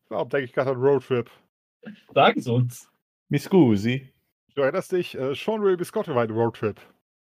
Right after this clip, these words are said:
Speaker 2: Wer?
Speaker 1: Stifler.
Speaker 2: Ja. Ah,
Speaker 1: Und
Speaker 2: ja.
Speaker 1: hat, äh, ja, und hat dabei seine Leidenschaft für Prostata-Massagen kennengelernt.
Speaker 2: Ach, st-
Speaker 1: <laughs> Ah,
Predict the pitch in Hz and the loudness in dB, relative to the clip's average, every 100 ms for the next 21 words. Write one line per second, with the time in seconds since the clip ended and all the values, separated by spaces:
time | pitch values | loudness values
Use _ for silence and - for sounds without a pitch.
0 | _ 123 175 208 _ _ _ _ - - | _ 2 2 2 _ _ _ _ -6 2
1 | 190 156 120 95 _ _ _ _ - 156 | 2 6 4 2 _ _ _ _ 0 4
2 | 220 - 285 233 120 101 107 - _ _ | 4 2 -4 -2 -4 -4 -10 -18 _ _
3 | _ _ 131 123 117 160 - - - _ | _ _ -8 -4 -2 -2 -4 -12 -16 _
4 | _ _ _ - 107 190 190 120 107 156 | _ _ _ -4 2 2 4 0 0 -2
5 | 175 151 151 135 139 135 131 127 170 143 | 0 2 2 2 0 2 2 4 2 0
6 | - 151 - 123 180 - 127 120 110 127 | 0 -2 -2 -6 -6 -4 -2 0 0 2
7 | 120 107 110 104 101 _ - - 127 113 | 0 -2 -8 -10 -14 _ -20 -8 -4 -2
8 | 110 107 104 104 - - - _ _ _ | -2 0 -2 -6 -10 -10 -10 _ _ _
9 | _ _ - 120 _ _ _ _ - - | _ _ -8 -8 _ _ _ _ -20 -16
10 | - - 151 131 | -10 -4 -2 -2